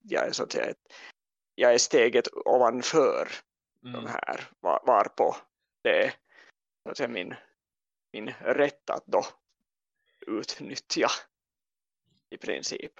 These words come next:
Speaker 1: Att jag, jag kan inte, jag kan inte se liksom lojalitet eller en, en, så att säga en, en em-, empatisk sida. Här
Speaker 2: Ja.
Speaker 1: jag tycker att det, det är ju, det är ju liksom u-, uteslutet. Den där empatin drunknar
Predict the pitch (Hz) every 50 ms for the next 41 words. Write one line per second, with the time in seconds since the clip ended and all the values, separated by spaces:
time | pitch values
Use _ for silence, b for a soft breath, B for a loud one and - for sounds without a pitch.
0 | - - 147 - 127 120 120 - 131 131 - 127 127 127 123 131 131 _ _ -
1 | 104 123 - 123 127 120 - - - 135 104 95 - 113 135 - - 95 120 113
2 | 101 101 90 - 110 - 143 - - 180 180 - - - - _ - - - B
3 | B B B B B B B _ _ - - 80 60 52 - 90 85 - - -
4 | - - - - - - - - - - - - - - - - - - 151 _
5 | _ _ _ _ _ _ _ _ _ _ _ _ _ _ _ _ _ _ _ _
6 | _ _ _ - 127 - - 107 107 - - - 131 127 127 123 147 147 135 127
7 | - _ - 120 - - - - - - - - 98 - - - - - - B
8 | B B B B B B _ _ _ _ _ _ _ _ B B B B B B
9 | B - - - 135 - - - - - - 62 - - - 64 - 87 67 65
10 | 65 65 71 - - 76 85 98 92 - 135 95 98 107 76 62 - - - -
11 | - - 151 160 156 - - - - - - - 156 - - - - 80 82 71
12 | 65 85 110 - - - - - 127 87 - - - 127 131 147 151 147 - 139
13 | - -